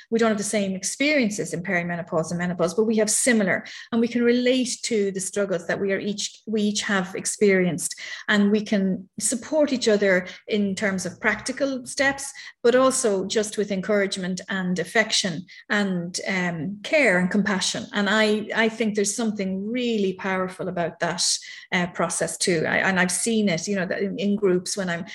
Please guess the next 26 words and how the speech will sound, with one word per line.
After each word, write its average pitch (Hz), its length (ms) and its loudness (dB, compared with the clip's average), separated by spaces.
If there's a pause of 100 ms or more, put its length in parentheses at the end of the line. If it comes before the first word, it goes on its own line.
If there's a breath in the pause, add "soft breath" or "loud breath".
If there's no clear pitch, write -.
(200 loud breath)
that, - 400 -4
talking 330 280 2
about 226 140 2
often 214 320 2
very 294 280 0
intimate 262 600 0
things 175 340 -2
like 180 280 -2 (200 loud breath)
libido 220 580 4
or, 160 380 0
um, 180 320 -4
you 220 140 0
know, 185 280 0
v-, 208 160 -4
vulvovaginal 208 920 2
atrophy. 202 520 -4 (120)
That's - 220 -14
very 285 320 2
intimate 226 460 2
information. 190 720 -2
And 220 160 4
yet 233 140 4
in 226 120 4
a 220 60 4
group 277 400 -2
setting, 196 640 -2